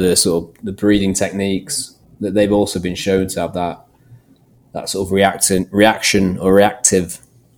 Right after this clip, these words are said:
um, response to the, to the nervous system in terms of parasympathetic activity. So even without the, the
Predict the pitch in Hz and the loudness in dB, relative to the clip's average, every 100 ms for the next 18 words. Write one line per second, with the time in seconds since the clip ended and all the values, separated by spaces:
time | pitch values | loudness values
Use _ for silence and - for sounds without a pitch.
0 | _ 98 95 85 85 - 98 92 - 98 | _ -6 -4 -4 -4 -2 0 2 0 0
1 | 92 90 82 - _ - 90 87 92 85 | 0 0 -4 -8 _ -4 -2 0 0 0
2 | - - - 87 85 - 98 92 82 - | -2 0 -2 -2 -2 2 2 2 -2 -2
3 | 90 87 - 87 82 - 87 - 80 78 | 0 0 -2 -4 -10 -8 -6 -6 -8 -8
4 | - 92 85 78 80 90 87 - - - | -4 -4 -4 -4 -4 -2 -2 -4 -14 -20
5 | _ 104 98 92 90 95 95 90 92 87 | _ 2 4 2 4 4 4 2 -4 -4
6 | 85 - _ _ - 87 92 87 80 | -6 -12 _ _ -14 -4 -4 -4 -10